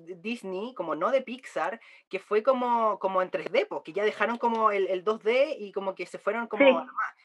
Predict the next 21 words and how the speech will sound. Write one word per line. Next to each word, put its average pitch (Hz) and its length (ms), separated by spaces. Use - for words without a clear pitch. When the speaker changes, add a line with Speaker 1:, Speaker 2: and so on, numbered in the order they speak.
Speaker 1:
Y - 60
claramente 170 400
Enredados 170 420
era 165 180
como 143 360
pelo, 208 320
pues, - 200
como 127 360
importante 139 640
en 175 100
la 180 120
película, 170 520
como 143 220
que 165 80
tenían 160 280
que 208 100
Speaker 2:
Pelo, 160 240
sí. - 20
Speaker 1:
desarrollar 190 560
esa 214 400
ins-, 208 180